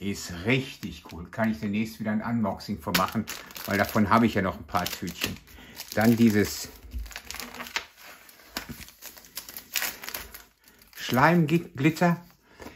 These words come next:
Wer sich damit natürlich schon auskennt, schreibt es mir und alle anderen Zuschauer natürlich in die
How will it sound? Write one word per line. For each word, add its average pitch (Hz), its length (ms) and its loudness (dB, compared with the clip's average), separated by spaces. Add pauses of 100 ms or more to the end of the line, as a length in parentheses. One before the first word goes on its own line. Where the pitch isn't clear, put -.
(260)
Wer 135 180 2
sich 139 160 0
damit 139 360 2
natürlich 127 400 0
schon 123 100 -2
auskennt, 143 540 0 (160)
schreibt 127 420 0
es - 180 -4
mir 143 200 6
und 135 100 0
alle 151 300 6
anderen 143 260 4
Zuschauer 98 520 0
natürlich 127 460 0
in 127 100 6
die 117 220 2